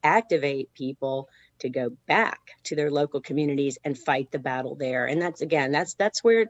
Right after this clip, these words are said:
that's where it's going to be. Of course, in states like, again, California, New York, Illinois, all of those states that are abortion sanctuaries, um, we can also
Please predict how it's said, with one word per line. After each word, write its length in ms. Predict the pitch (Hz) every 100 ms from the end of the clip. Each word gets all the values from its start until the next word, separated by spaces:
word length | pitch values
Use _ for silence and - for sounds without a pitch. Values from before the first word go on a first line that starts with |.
| _
that's 220 | 180 -
where 100 | 220
it's 100 | 220
going 160 | 196
to 60 | 175
be. 160 | 180 143
Of 200 | 151 -
course, 280 | 240 247
in 120 | 208 180
states 500 | - 190 196 196 -
like, 160 | 147
again, 300 | 156 156 139
California, 440 | 147 151 165 175 170
New 140 | 147
York, 280 | 151 175 175 _ - - -
Illinois, 540 | 165 156 165 180 175 -
all 240 | 170 220
of 100 | 202
those 220 | 175 170
states 640 | - - - 160 151 - - -
that 360 | 143 139 131 - - - - _
are 220 | 156 151
abortion 680 | 147 131 147 135 - 131 127
sanctuaries, 1000 | - 147 147 - 143 135 131 131 131 - -
um, 240 | 143 143 _
we 240 | 175 226
can 160 | 233 240
also 540 | 233 226 247 247 247